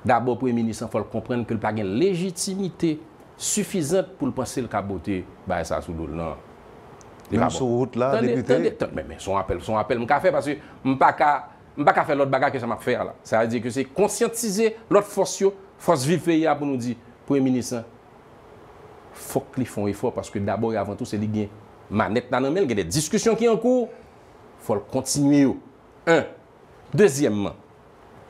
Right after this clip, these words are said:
Speaker 1: du moment que nous avons une volonté au plus haut niveau de l'État pour nous capables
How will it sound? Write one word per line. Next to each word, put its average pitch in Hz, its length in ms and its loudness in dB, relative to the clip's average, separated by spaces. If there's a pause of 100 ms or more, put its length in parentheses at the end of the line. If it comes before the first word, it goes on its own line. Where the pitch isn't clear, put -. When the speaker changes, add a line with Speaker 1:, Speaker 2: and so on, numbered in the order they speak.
(600)
Speaker 1:
du 147 240 4
moment 240 340 2
que 233 120 -2
nous 175 160 2
avons 175 140 0
une 135 60 -4
volonté 156 440 2
au 143 80 2
plus 156 100 -4
haut 131 140 2
niveau 117 260 0
de 95 140 -4
l'État - 400 -2 (840)
pour 123 140 2
nous 127 100 2
capables 113 440 0